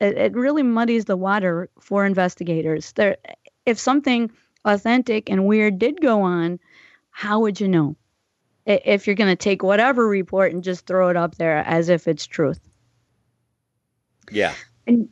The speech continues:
Speaker 1: Yeah.
Speaker 3: you were, uh,
Speaker 1: <laughs>
Speaker 3: saying earlier, too, that you mentioned one of the sightings was during the day, but it seems like a lot of the, the sightings are, are taking place at night.
Speaker 1: Yeah, there are quite a few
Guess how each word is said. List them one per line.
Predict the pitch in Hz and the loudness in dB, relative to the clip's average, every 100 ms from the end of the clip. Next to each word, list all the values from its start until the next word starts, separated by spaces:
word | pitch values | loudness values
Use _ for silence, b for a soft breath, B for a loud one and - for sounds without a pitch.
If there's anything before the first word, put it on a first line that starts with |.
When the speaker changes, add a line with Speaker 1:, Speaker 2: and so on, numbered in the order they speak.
| - | -4
Speaker 1:
Yeah. | 262 240 | -2 -2
Speaker 3:
you | 247 285 | 0 0
were, | 254 | 0
uh, | 247 214 208 196 | 0 0 0 0
Speaker 1:
<laughs> | 247 | -2
Speaker 3:
saying | 269 226 214 202 | -4 -2 0 0
earlier, | 240 233 185 | 0 0 -2
too, | - 220 190 | -2 -2 0
that | 180 - | -2 -2
you | 196 190 | -4 -2
mentioned | 190 196 196 | -2 -2 -2
one | 180 185 | 0 0
of | 180 | 0
the | 185 | -2
sightings | - 190 190 190 | 0 -2 -2 -4
was | 185 185 | -4 -2
during | 196 190 | 0 0
the | 180 | 0
day, | 180 190 | 0 -2
but | 175 | -2
it | - - | -6 -2
seems | 254 233 | 0 2
like | 208 | 2
a | 196 | 0
lot | 196 | 0
of | 190 - | -2 -2
the, | 196 185 185 _ _ _ - | 0 0 -2 _ _ _ -8
the | |
sightings | 175 190 196 202 185 185 | -2 0 2 2 2 2
are, | 180 - | 2 2
are | 175 - | 0 -2
taking | 190 196 190 | -4 0 0
place | 190 - | 0 0
at | - | 0
night. | 196 180 180 - _ _ _ _ _ _ - B B | 0 0 -4 -8 _ _ _ _ _ _ -14 B B
Speaker 1:
Yeah, | 269 247 - | 0 0 0
there | 226 240 | 0 2
are | 262 | 0
quite | - 240 | 0 0
a | 233 | 0
few | 214 226 220 233 | 0 -2 0 -2